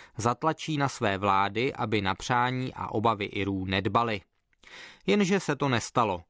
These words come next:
Podnikatelé na kontinentě si uvědomují, že britský trh pro ně sice je významný,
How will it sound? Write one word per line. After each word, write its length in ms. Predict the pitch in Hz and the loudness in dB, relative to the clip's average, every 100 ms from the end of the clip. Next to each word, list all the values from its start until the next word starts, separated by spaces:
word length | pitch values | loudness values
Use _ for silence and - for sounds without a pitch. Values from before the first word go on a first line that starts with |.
| _ | _
Podnikatelé 720 | 117 117 127 131 - 107 98 | 0 2 2 0 0 0 2
na 120 | 92 | 0
kontinentě 760 | - 113 110 110 107 107 104 127 | 0 0 2 2 2 0 0 -2
si 180 | - - | -2 -4
uvědomují, 840 | 101 104 104 104 104 104 104 120 | 0 2 2 0 0 -2 -2 -2
že 180 | 110 95 | -2 -2
britský 500 | 98 107 - - 101 | 0 -2 -2 -8 -6
trh 280 | 110 120 - | -2 -4 -4
pro 160 | - 123 | 0 2
ně 220 | 117 92 - | 2 0 -2
sice 380 | 117 - 101 | -4 -2 -2
je 180 | 90 95 | 0 0
významný, 760 | 95 101 104 110 113 120 135 | -2 -4 0 0 2 0 0